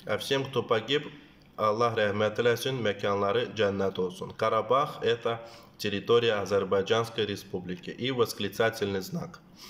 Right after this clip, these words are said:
В Карабахском регионе Азербайджана могут жить только граждане Азербайджанской республики, независимо от своего национального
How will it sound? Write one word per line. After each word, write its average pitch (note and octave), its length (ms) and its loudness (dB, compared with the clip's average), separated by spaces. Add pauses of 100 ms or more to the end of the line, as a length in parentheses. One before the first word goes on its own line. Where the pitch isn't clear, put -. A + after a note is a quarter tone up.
(240)
В - 80 -20
Карабахском C3 720 2
регионе A#2+ 480 2
Азербайджана G#2+ 800 2
могут A2 400 2
жить A#2 320 -6
только B2+ 580 2 (280)
граждане A2+ 600 2
Азербайджанской G2 840 0
республики, C3 560 -4
независимо A2 720 2
от F#2+ 100 -6
своего G2 360 0
национального G#2+ 920 0